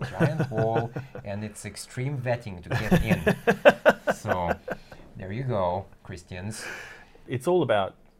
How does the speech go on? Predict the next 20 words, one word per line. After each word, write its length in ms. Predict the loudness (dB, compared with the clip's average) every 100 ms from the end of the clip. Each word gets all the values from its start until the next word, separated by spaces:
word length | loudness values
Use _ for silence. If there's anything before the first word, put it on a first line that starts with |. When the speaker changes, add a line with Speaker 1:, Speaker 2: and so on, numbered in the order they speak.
| _ _ _ _ _ _ -4
Speaker 2:
not 260 | -2 0
being 160 | 0 0
able 180 | 0 0
to 160 | -2 -4
let 180 | -4 -2
go 200 | 0 0
of 100 | -2
people 240 | -8 -8 -6
when 160 | -6
they 120 | -8
die 500 | -4 0 2 0 -2 -8 _ _ _ -10
and 360 | -8 -6 -8 -12 -8
wanting 360 | -6 -6 -8
to 120 | -8 -8
be 300 | -6 -6 -8 _ _
justified 800 | 4 4 4 -4 -2 -4 -4 -10 -6
after 300 | -6 -6 -10
death, 460 | -10 -12 -16 -20 _ _ _
you 120 | -14
know. 140 | -14